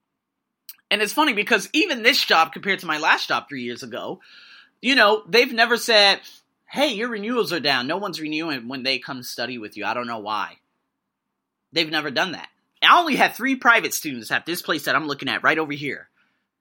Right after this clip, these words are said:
One has renewed twice, one has, and the other two have renewed once. That is massively massive. To bring in that type of money,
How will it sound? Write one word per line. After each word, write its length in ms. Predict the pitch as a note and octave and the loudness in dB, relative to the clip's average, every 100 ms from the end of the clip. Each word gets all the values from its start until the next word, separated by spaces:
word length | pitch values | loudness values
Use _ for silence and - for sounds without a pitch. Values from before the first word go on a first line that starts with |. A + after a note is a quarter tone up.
| _ _ _ - | _ _ _ 0
One 220 | G3 D4+ | 4 6
has 260 | B3+ F3 | 4 2
renewed 360 | F3 E3+ D3+ C3 _ _ | 0 0 -2 -4 _ _
twice, 880 | - - F3+ A3 G#3+ A#2+ A2 D#3+ - | -10 -8 0 6 8 8 2 -6 -8
one 220 | E3 G#3+ | -4 -2
has, 260 | A3+ G#3+ E3 - | 2 0 -2 -6
and 240 | F3+ D#3+ D3+ | -2 0 -2
the 140 | D#3 | 2
other 240 | G3 F#3+ | 2 0
two 200 | F3+ F3 | -4 -4
have 160 | D#3 C#3 | -2 -2
renewed 340 | C3 C3+ A#2+ A#2 | -4 -6 -8 -10
once. 540 | C3+ F#2+ - - - _ _ _ - | -8 -8 -8 -12 -14 _ _ _ 4
That 240 | F#3 G#3 F3 | 4 4 0
is 300 | D3 A#2+ A2+ _ - | -2 -4 -10 _ -16
massively 760 | C#3 D#3 D#3+ D#3+ - B2 C3+ | -6 2 4 4 2 -6 -6
massive. 560 | A#2+ G#2 F#2 - C2 - _ _ | -2 -2 -2 -6 -12 -16 _ _
To 80 | D#3 | -6
bring 240 | D3+ B3 A#3+ | -2 0 0
in 100 | G#3+ | 2
that 180 | G3+ | 2
type 220 | A3+ G#3+ G3 | 2 2 2
of 80 | |
money, 400 | E3 G3 C#4 G4+ | 4 4 4 -6